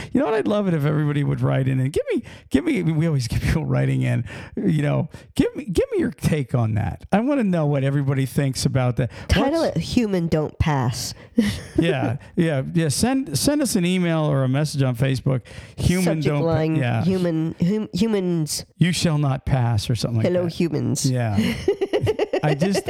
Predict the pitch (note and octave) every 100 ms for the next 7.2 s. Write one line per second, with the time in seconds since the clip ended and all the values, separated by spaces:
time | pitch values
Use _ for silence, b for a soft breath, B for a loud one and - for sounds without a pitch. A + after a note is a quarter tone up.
0 | - D#3 G3+ G3+ - - E3+ - E3+ -
1 | D#3+ C3 C3+ B2 - - A2+ A2+ G#2+ G#2+
2 | G#2+ G#2+ G#2+ G#2 G#2+ A2 - A#2+ A2+ G#2
3 | G#2 G2+ B B B B B - G3 A3+
4 | G#3+ G3+ F#3 C#3+ - A3+ F4 - _ G3+
5 | E3+ F3 F3+ E3 D3+ C3 A#2+ B2 - _
6 | _ B B _ - A#2+ A2 G#2+ G2+ G2
7 | G2+ G#2